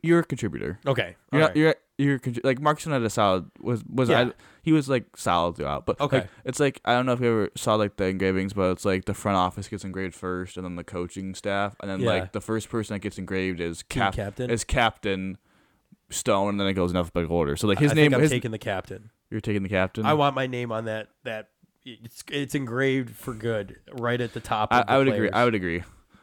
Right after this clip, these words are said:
Speaker 1: But, but another deciding factor too is, like, what would you, what do you do with the Conn Smythe Trophy after you win it that night? Like, it's just kinda, like, just there. It's like, huh?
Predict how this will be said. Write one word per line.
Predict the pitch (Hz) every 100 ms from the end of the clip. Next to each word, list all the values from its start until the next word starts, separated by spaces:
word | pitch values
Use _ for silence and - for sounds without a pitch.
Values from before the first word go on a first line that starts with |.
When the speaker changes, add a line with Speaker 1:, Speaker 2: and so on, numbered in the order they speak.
| -
Speaker 1:
But, | 139 - 82
but | 127 107 -
another | 139 143 160 147
deciding | - 123 117 117 113
factor | 101 104
too | 98 98 107
is, | 98
like, | 95 90 - - _
what | 107
would | 120 131
you, | 143
what | - 120
do |
you | 143 147
do | 113
with | 120
the | -
Conn | - 95 92
Smythe | - 90 98
Trophy | - 87 92
after | 90 -
you | 85 80 80
win | 78 87
it | 87
that | - 67
night? | 65 65 71
Like, | - 85
it's | 90
just | 92 -
kinda, | 98
like, | 85 82
just | - 82
there. | 76 78
It's | 71
like, | 82 80
huh? | 101